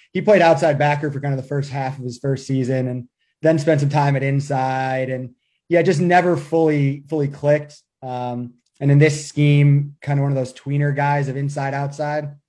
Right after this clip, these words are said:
uh, didn't really, didn't really click that way. I think he only played in two games this season, uh, before entering the portal yesterday.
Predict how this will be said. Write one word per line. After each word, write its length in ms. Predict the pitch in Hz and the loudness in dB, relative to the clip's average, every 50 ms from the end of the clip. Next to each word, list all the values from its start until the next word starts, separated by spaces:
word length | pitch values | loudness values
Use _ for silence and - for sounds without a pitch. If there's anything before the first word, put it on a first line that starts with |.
| _ _ _ _ - | _ _ _ _ -8
uh, 160 | 131 127 131 | -4 -4 -4
didn't 260 | 131 143 147 151 147 | 0 2 2 2 2
really, 320 | 160 151 147 147 147 147 147 | 4 4 4 4 4 4 2
didn't 200 | 143 143 147 170 | 0 -2 -2 -2
really 120 | 160 156 147 | -2 -4 -2
click 260 | 147 165 180 170 - | -4 -6 -6 -4 -6
that 200 | 131 120 113 123 | -6 -6 -6 -6
way. 100 | 123 123 | -6 -6
I 40 | 123 | -6
think 180 | 123 151 143 143 | -8 -8 -6 -4
he 60 | 147 | -2
only 160 | 139 139 135 | -2 -2 -2
played 240 | 139 139 139 131 127 | -2 -2 -4 -4 -4
in 80 | 127 | -6
two 180 | 120 - 143 143 | -8 -6 -6 -4
games 360 | 131 127 131 135 131 127 117 | -4 -4 -4 -4 -6 -8 -8
this 200 | 120 127 117 - | -10 -12 -14 -8
season, 480 | - 135 135 127 120 123 120 120 120 - _ _ _ _ - | -4 -2 -2 -2 -2 -4 -6 -6 -8 -12 _ _ _ _ -6
uh, 100 | 127 123 | -6 -6
before 280 | 120 117 - 135 131 | -4 -2 0 0 0
entering 260 | 123 135 127 127 127 | 2 0 0 0 0
the 80 | 123 123 | -2 -4
portal 360 | 120 - 131 127 123 120 120 | -4 -4 -2 -2 -2 -2 -2
yesterday. 520 | 120 120 120 - - 135 135 - - 160 | -2 -4 -4 -6 -10 -14 -16 -14 -14 -16